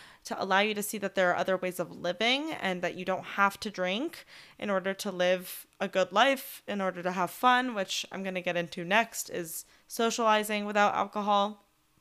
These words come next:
But you don't have to do exactly what I do, and you don't have to cut alcohol out in order to be healthy, but these are things that you can start to think about within yourself, and I,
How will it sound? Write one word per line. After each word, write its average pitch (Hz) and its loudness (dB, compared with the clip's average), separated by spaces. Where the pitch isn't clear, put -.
But 220 -2
you 254 2
don't 330 6
have 339 2
to 262 -4
do 240 2
exactly 190 2
what 175 -4
I 170 -2
do, 170 -8
and 196 -6
you 214 -4
don't 240 2
have 226 -2
to 214 -8
cut 208 0
alcohol 185 -2
out 170 2
in - -10
order 185 -6
to 185 -10
be 190 -6
healthy, 175 -6
but - -6
these 220 -4
are 220 6
things 202 -4
that 190 -6
you 185 -8
can 240 -4
start 208 -6
to - -12
think 190 -8
about 180 -2
within 185 -8
yourself, 214 2
and 190 -4
I, 175 -2